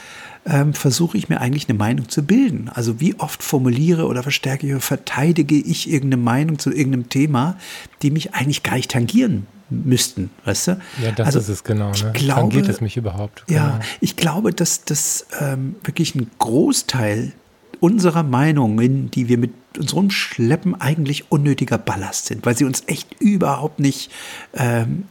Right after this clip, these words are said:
Speaker 1: ja, überhaupt nicht tangieren in Wirklichkeit. Also, ähm, weißt du, das ist so, ähm, ich glaube, dass wir, wie du es vorhin schon gesagt hast, dass wir, hm, durch eine Meinung auch schnell in das Thema Angst kommen und, ähm, zu Handlungen getrieben werden, die,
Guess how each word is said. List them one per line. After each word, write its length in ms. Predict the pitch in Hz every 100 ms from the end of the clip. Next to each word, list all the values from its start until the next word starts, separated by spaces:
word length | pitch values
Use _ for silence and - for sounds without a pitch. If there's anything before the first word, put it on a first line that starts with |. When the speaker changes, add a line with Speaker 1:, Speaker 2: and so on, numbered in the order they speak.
| _ -
Speaker 1:
ja, 400 | - 220 160 139
überhaupt 300 | 175 147 185
nicht 160 | 165
tangieren 480 | - 143 123 220 185
in 100 | 101
Wirklichkeit. 580 | 107 - 117 - 110 -
Also, 260 | 139 135 127 - - - -
ähm, 520 | 127 127 123 139 214 - -
weißt 220 | 156 -
du, 20 |
das 240 | - 143 -
ist 160 | 196
so, 260 | - 170 170 - - - -
ähm, 180 | 160 202
ich 140 | -
glaube, 340 | - 151 196 -
dass 240 | 175 -
wir, 260 | 175 165 170
wie 200 | 185 156
du 80 | 160
es 60 | -
vorhin 220 | 156 151
schon 180 | - 147
gesagt 420 | 127 131 127 -
hast, 200 | 196 -
dass 200 | 165 -
wir, 320 | 143 131 131 160 _ -
hm, 240 | 135 139 - -
durch 200 | 143 -
eine 100 | 131
Meinung 480 | 117 123 170 175 -
auch 180 | -
schnell 540 | - - 120 131 170 190
in 160 | 190
das 140 | 151 -
Thema 320 | 151 120 -
Angst 340 | 135 147 -
kommen 380 | - 160 208 - - - - - _
und, 460 | 156 147 151 147 -
ähm, 420 | 170 131 131 131 131
zu 260 | - 147 -
Handlungen 520 | 156 190 170 147 139
getrieben 500 | 151 - 156 165 135
werden, 380 | 131 143 143 131
die, 320 | 143 139 147